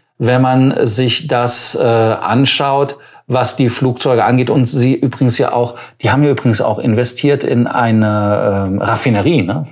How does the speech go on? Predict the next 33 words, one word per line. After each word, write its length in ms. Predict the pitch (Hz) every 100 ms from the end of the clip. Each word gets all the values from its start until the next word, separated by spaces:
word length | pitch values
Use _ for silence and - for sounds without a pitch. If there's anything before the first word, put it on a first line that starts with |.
| -
Also 240 | 120 110
das 140 | 107
ist 200 | - -
ja 120 | 131 113
auch 160 | 131
eigentlich, 600 | - 107 110 123 - -
äh, 200 | 117 110
untypisch 720 | 117 143 160 156 127 101 113 -
für 100 | 107
eine 120 | 101
Fluggesellschaft, 800 | - 107 - 107 120 120 127 -
dass 140 | -
man 180 | 117 110
seinen 200 | 101 107
eigenen 300 | 110 107 107
Sprit 300 | - 151 151
sich 160 | 123 -
selber 240 | 98 95
da 100 | 87
kredenzt. 640 | - 104 104 87 80 - _ _ _ _ _
Also 260 | - 107 110
das 200 | 120 123
ist 120 | 113
auch 300 | - 123 135
eine 400 | 151 139 135 -
Sache, 460 | 120 107 135 110 120
die 320 | 120 120 123
für 460 | - 123 113 113 113
Delta 640 | 98 117 113 110 101 101
spricht. 560 | - - 123 151 - - - - _ _ _
Ähm, 520 | 131 127 127 127 123 - _ _ _ _ _ _ _
die 260 | 135 123 123
Clubs 560 | - 165 196 - -